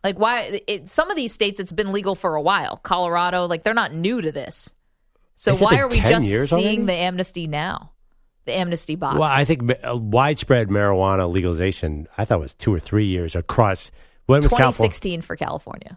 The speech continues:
Speaker 2: Twenty sixteen? Okay, so.
Speaker 1: It's been a couple years.
Speaker 2: Yeah, so wait, where is this box? In California?
Speaker 1: No, I thought that Bobby Carpenter said he had tweeted from O'Hare Airport.
Speaker 2: Right,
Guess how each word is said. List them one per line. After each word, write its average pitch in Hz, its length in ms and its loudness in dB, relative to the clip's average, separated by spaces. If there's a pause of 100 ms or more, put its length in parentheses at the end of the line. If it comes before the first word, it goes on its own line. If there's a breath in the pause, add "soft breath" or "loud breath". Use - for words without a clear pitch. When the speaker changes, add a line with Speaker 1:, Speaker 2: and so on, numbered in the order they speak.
(120)
Speaker 2:
Twenty 120 200 4
sixteen? 104 460 -2
Okay, 73 320 -4
so. 82 320 -6 (100)
Speaker 1:
It's - 80 -20
been 320 140 -4
a 359 40 -12
couple 269 280 -2
years. 254 400 -6 (720)
Speaker 2:
Yeah, 143 200 4
so - 140 -2
wait, 139 200 2
where 156 200 4
is 147 120 -4
this 131 100 0
box? 101 380 -2
In 98 100 2
California? 95 460 -2
Speaker 1:
No, 233 180 0
I 226 140 -2
thought 302 260 0
that 294 160 -2
Bobby 226 240 4
Carpenter 220 420 -2
said 185 200 -2
he 180 60 -2
had 170 120 -8
tweeted 196 340 -4
from 185 200 -4
O'Hare 180 420 -4
Airport. - 400 -8 (840)
Speaker 2:
Right, 107 440 4